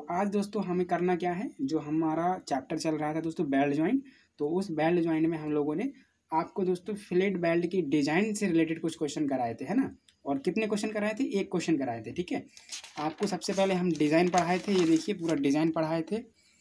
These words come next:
डिज़ाइन पढ़ाने के बाद, ये नहीं था, एक सेकंड, हाँ ये था, देखिए पूरा डिज़ाइन पढ़ाए थे, ये देखिए पूरा डिज़ाइन।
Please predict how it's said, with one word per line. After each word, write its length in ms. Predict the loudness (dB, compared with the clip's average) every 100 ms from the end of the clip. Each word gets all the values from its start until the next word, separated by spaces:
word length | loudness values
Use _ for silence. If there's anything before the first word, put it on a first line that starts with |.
| -20 _ _ -8
डिज़ाइन 460 | 0 4 6 6 6
पढ़ाने 360 | 2 2 2 2
के 120 | 0
बाद, 260 | 2 0 0 -6 -14 -20 -14 -12 -10 -10 -12 -14 -16 -4
ये 180 | 2 4
नहीं 140 | 4
था, 100 | 2
एक 80 | 2
सेकंड, 400 | 0 0 -2 -2 -6 -14 -16 -14 -12 -12 -14 -16 -18 -20 -20 _ -8
हाँ 100 | 0
ये 160 | 4 4
था, 260 | 2 -6 -10 -18 -16 2
देखिए 240 | 4 4
पूरा 240 | 0 4 4
डिज़ाइन 400 | 4 6 6 6
पढ़ाए 320 | 4 4 2
थे, 120 | 2
ये 140 | 4
देखिए 280 | 4 2 -2
पूरा 200 | -2 2
डिज़ाइन। 480 | 4 4 4 2 0